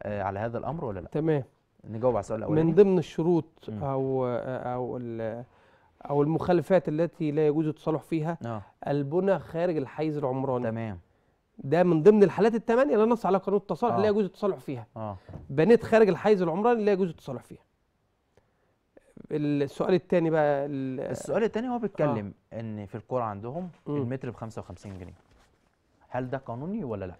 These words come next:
Speaker 2: هو
Speaker 1: والمكتب الاستشاري أو المهندس بياخد منهم ألفين جنيه، ده قانوني ولا لا؟ احنا كنا بنتكلم، أنا صراحة أنا أول
Speaker 2: مم.
Speaker 1: مرة أعرف إن المتر بخمسة وخمسين إزاي وهو بخمسين جنيه؟
Speaker 2: جايز، هقول لحضرتك.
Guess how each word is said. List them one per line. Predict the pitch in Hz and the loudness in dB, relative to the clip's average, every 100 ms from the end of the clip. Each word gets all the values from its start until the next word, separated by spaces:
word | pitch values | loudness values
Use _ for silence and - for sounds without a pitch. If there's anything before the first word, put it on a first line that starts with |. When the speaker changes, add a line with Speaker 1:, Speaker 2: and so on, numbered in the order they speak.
| - | -12
Speaker 2:
هو | |
Speaker 1:
والمكتب | 113 135 170 156 | -4 -2 2 0
الاستشاري | 139 127 120 151 170 180 | 0 -6 -6 -2 -2 -2
أو | - 143 135 | -2 -2 -2
المهندس | 113 120 156 139 - | -6 -10 -12 -16 -10
بياخد | 113 131 117 | -6 -6 -8
منهم | 120 127 - | -12 -12 -12
ألفين | 95 104 101 | -14 -14 -14
جنيه، | 92 87 _ _ _ _ _ _ | -14 -16 _ _ _ _ _ _
ده | 107 | -6
قانوني | 147 131 127 165 170 - | -4 -4 -8 -8 -10 -10
ولا | 101 92 | -10 -10
لا؟ | - | -10
احنا | - | -10
كنا | 131 151 | -8 -6
بنتكلم، | 127 117 135 156 - | -8 -8 -8 -6 -4
أنا | 123 120 - | -2 -4 -6
صراحة | - 113 123 151 | -6 -4 -2 -4
أنا | - 117 | -6 -6
أول | 123 | -4
Speaker 2:
مم. | 127 | -4
Speaker 1:
مرة | 131 | -4
أعرف | - | -6
إن | 107 | -12
المتر | 113 - | -12 -12
بخمسة | 113 123 123 | -10 -10 -12
وخمسين | 117 110 - 123 | -12 -12 -10 -10
إزاي | 107 127 | -8 -6
وهو | 123 131 | -4 -4
بخمسين | - 113 - 135 | -6 -12 -10 -8
جنيه؟ | 147 165 - | -8 -8 -8
Speaker 2:
جايز، | 165 240 277 214 156 | -2 2 2 2 0
هقول | 147 202 | 2 4
لحضرتك. | 196 151 127 120 | 2 0 2 0